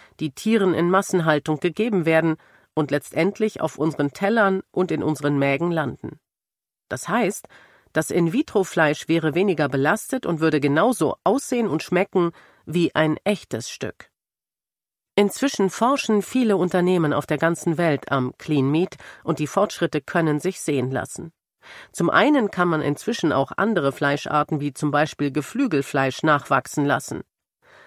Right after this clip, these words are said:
Zum anderen gibt es jetzt schon Firmen, die darauf hinarbeiten,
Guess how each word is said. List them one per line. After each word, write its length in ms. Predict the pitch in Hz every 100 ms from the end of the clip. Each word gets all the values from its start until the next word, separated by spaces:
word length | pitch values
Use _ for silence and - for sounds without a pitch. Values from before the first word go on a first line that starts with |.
| - _ _
Zum 200 | - 143
anderen 480 | - 311 190 165 254 - -
gibt 200 | 147 -
es 140 | 143
jetzt 340 | 165 233 - -
schon 240 | 143 127
Firmen, 420 | - 202 247 170
die 120 | 147 139
darauf 300 | 135 139 -
hinarbeiten, 680 | 214 175 160 170 - 180